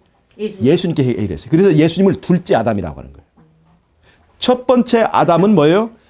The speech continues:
Speaker 2: 그 한 사람의 죄로 모든 후손들이 영향을 미치기 때문에 첫 번째 아담인 거예요. 왜 둘째 아담이에요? 한 사람의 십자가의 희생으로 그 안에 들어가는 모두가 다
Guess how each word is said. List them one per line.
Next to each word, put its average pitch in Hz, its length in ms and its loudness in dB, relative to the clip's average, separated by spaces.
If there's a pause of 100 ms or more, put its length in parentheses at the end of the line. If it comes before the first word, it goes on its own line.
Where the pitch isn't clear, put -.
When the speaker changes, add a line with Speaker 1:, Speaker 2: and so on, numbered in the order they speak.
(120)
Speaker 2:
그 196 180 0
한 226 240 -4
사람의 208 360 0
죄로 190 440 -2 (260)
모든 254 540 2
후손들이 220 560 0
영향을 156 260 0
미치기 143 280 -8
때문에 151 240 -2
첫 175 160 -8
번째 156 220 -6
아담인 98 300 -8
거예요. 82 140 -20 (520)
왜 202 240 2
둘째 220 300 -2
아담이에요? 180 560 0 (180)
한 254 280 -6
사람의 220 840 0 (1000)
십자가의 196 1200 0 (420)
희생으로 214 680 -2 (1000)
그 - 200 0
안에 202 220 2
들어가는 208 540 -2
모두가 254 720 0
다 185 340 -4